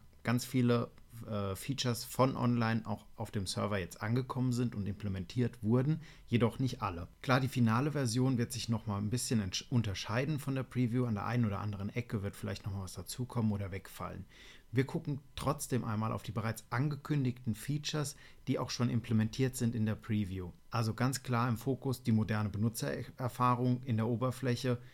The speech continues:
Die sieht einfach jeder, die kommt. Äh, es gibt neue Templates für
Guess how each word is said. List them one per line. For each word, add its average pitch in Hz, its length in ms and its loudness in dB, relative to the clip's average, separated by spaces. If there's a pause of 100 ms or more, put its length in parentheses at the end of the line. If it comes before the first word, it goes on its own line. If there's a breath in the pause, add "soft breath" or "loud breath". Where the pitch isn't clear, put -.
(360 loud breath)
Die 117 120 4
sieht 131 220 0
einfach 110 340 0
jeder, 123 500 2 (340)
die 110 120 0
kommt. 135 440 2 (680 soft breath)
Äh, 123 120 0
es 127 180 -2
gibt 123 220 -2
neue 104 340 2
Templates 127 540 0
für 95 420 -2